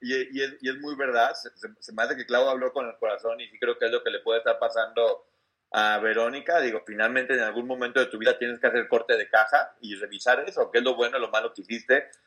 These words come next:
Te puede llegar la melanco-, la melancolía de lo que quisiste vivir y no pudiste, o de también de eso, también remordimiento de cosas que quisiste haber hecho mejor y no,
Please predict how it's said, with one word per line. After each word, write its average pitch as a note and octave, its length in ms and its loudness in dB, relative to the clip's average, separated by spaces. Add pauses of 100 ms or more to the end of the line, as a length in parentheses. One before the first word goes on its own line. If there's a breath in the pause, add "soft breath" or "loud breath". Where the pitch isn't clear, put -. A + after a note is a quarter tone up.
(100 soft breath)
Te G#2+ 80 -2
puede B2 200 6
llegar A#2 200 6
la C3 100 6
melanco-, A2+ 420 -4
la A2+ 160 6
melancolía B2 580 2
de D#3+ 80 2
lo C3 120 -2
que - 140 -14
quisiste B2+ 380 -4
vivir B2 320 -6
y C3+ 80 -6
no B2+ 160 -4
pudiste, B2+ 540 2 (260 loud breath)
o C3 100 4
de C3 120 4
también D3 360 2
de A3 160 0
eso, A3+ 260 0
también E3 260 2
remordimiento D#3 600 0
de C#3+ 140 4
cosas D3 280 2
que A#2 280 0
quisiste A#2+ 460 -2
haber C#3 160 6
hecho C#3 160 -6
mejor A#2+ 340 0
y C3 80 -4
no, B2 140 -4